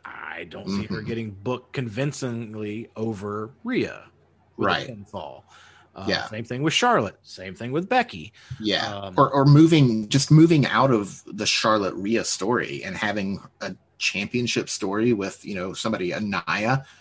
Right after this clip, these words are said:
Speaker 2: or
Speaker 1: Yeah.
Speaker 2: Shayna or something.
Speaker 1: Not
Speaker 2: I,
Speaker 1: I
Speaker 2: I
Speaker 1: do love the, the responses. People were congratulating Nikki left and right for her
Speaker 2: Yeah.
Speaker 1: win. And I do love Shayna's response. 'Cause they had a
Speaker 2: I may
Speaker 1: great
Speaker 2: have
Speaker 1: pro-
Speaker 2: seen it, but I, I don't remember
Speaker 1: they
Speaker 2: if
Speaker 1: had
Speaker 2: I
Speaker 1: a
Speaker 2: may have
Speaker 1: great
Speaker 2: seen it.
Speaker 1: program in N X T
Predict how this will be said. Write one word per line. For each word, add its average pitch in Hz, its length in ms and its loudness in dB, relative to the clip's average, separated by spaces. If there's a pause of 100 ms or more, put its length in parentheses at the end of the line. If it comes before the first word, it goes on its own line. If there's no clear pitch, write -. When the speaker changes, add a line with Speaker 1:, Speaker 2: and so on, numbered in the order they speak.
(300)
Speaker 2:
or 90 200 -2
Speaker 1:
Yeah. 92 120 0
Speaker 2:
Shayna 98 580 -2
or 101 100 -4
something. 131 240 0
Speaker 1:
Not 156 180 4
Speaker 2:
I, 104 40 -4 (480)
Speaker 1:
I 131 120 0
Speaker 2:
I - 20 0
Speaker 1:
do 175 240 6
love 165 300 4 (200)
the, 120 220 -8
the 131 120 -2
responses. 139 520 0
People 127 260 -2
were 117 80 -2
congratulating 117 920 -4
Nikki 110 640 -8
left 117 240 -6
and 107 120 -10
right 107 280 -6 (180)
for 113 220 -10
her 123 40 -4
Speaker 2:
Yeah. 104 180 2
Speaker 1:
win. 101 360 -12 (440)
And 107 100 -8
I 98 80 -6
do 117 200 -2
love 113 220 -2
Shayna's 107 460 -8
response. - 640 -18 (600)
'Cause 104 140 -12
they 196 100 4
had 214 160 4
a 120 40 -2
Speaker 2:
I 117 120 -2
may - 0 -
Speaker 1:
great 139 180 6
Speaker 2:
have 123 120 2
Speaker 1:
pro- - 100 -6
Speaker 2:
seen 139 160 4
it, 151 320 0
but 98 100 -2
I, 85 400 -2
I 98 40 -8
don't 87 140 -8
remember 143 220 -4
Speaker 1:
they 202 60 4
Speaker 2:
if 233 60 4
Speaker 1:
had 208 100 4
Speaker 2:
I - 20 0
Speaker 1:
a - 20 0
Speaker 2:
may 123 60 -6
have 127 40 -8
Speaker 1:
great 156 140 4
Speaker 2:
seen - 80 -2
it. - 20 -10
Speaker 1:
program 135 420 2
in 117 120 -4
N 117 140 -6
X 104 220 -8
T 76 460 -8